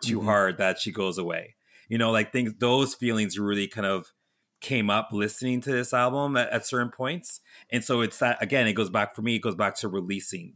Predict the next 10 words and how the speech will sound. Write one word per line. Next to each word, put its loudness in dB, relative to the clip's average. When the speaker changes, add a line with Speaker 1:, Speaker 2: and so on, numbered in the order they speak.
Speaker 1:
releasing -2
the -4
fear 0
and 0
releasing 2
the, 2
the 0
timestamp 0
on -4
joy. -6